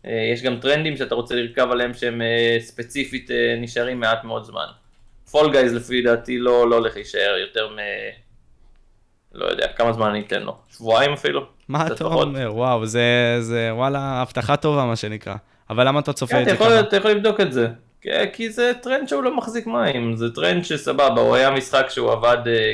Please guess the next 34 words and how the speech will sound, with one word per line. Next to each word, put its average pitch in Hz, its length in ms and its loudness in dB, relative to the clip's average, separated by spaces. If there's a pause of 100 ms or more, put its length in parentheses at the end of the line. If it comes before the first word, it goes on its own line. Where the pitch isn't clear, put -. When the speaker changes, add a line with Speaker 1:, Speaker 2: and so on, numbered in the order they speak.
Speaker 1:
גם 120 240 2
אז 113 300 2
לשלושה 113 440 -8
שבועות. 104 520 -8 (480)
סבבה. 123 440 2 (840)
הטווח 139 340 2
קשב 185 220 2
של 175 80 0
אנשים 160 380 0
לא 160 160 2
מצליח 135 520 0
להגיע 120 380 4
ליותר 117 380 2
מדי 117 340 0
מזה. 101 240 -12 (760)
אה, 117 280 4
בעיקר 131 460 4
אם 165 100 0
זה 131 520 2
ס-, - 300 -12
משחק 143 360 -2
שהוא 139 160 -8
כל 147 180 2
כך 143 200 2
פשוט, 151 380 -4
שאתה 117 380 2
באמת 117 300 -4
יכול 131 220 0
להסתכל 127 380 -4
עליו 127 300 6
ולהבין 117 380 2
אותו 123 220 -6
תוך 117 320 -6
שנייה 127 340 -2